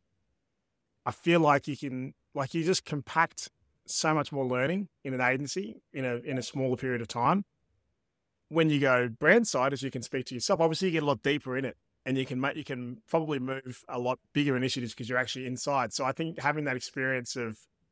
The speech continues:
being able to experiment, be agile, try a bunch of different things, and then taking that in-house and getting deeper in on, on problem solving, probably a, a pretty good career path to think about.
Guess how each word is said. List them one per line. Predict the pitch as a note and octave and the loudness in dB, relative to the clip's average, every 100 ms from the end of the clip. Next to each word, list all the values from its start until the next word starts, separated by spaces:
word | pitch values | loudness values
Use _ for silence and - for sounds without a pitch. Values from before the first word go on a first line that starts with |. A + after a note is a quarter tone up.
| _ _ | _ _
being | C#3 C3+ | -6 -2
able | B2 | -2
to | A#2 | -4
experiment, | A#2+ - - C#3+ C#3+ C#3+ C3+ - _ _ _ _ _ - | -8 -6 2 4 4 4 0 -4 _ _ _ _ _ -10
be | C#3 | -2
agile, | C3+ C3 C3+ B2+ B2 | 0 0 0 2 0
try | - D#3 | 0 0
a | - | 2
bunch | D3 - | 0 -2
of | |
different | C#3 C3+ - | -6 -6 -8
things, | C#3 C3+ - - - _ _ _ | -6 -6 -8 -10 -14 _ _ _
and | B2+ C3 | -4 -2
then | B2+ | -2
taking | B2+ C#3+ C#3 C#3 | 0 0 0 -2
that | B2+ | -2
in-house | B2 B2 B2 A#2 B2 | -2 0 0 0 -4
and | A#2 | -4
getting | A#2 A#2 A2 | -4 -4 -2
deeper | B2 B2+ C3 A#2+ | -2 -2 -2 -2
in | B2 | -2
on, | A#2+ A#2 A2 _ - | -4 -6 -10 _ -8
on | A2 | -6
problem | G#2+ A#2+ B2+ | -2 0 0
solving, | - C3 D3 F#3+ G3 _ _ _ _ _ - | 0 2 2 2 -2 _ _ _ _ _ -4
probably | C3+ C3 A#2+ | 0 4 4
a, | A2+ - _ _ _ _ _ _ _ _ - | 2 -2 _ _ _ _ _ _ _ _ -10
a | C3+ | 0
pretty | D#3+ C#3+ | 2 4
good | C3+ | 0
career | C3 B2+ B2 | 2 2 4
path | A#2 A2+ | 2 2
to | A2 | -2
think | A2+ | -6
about. | G#2 G2 F2 | -4 -4 -6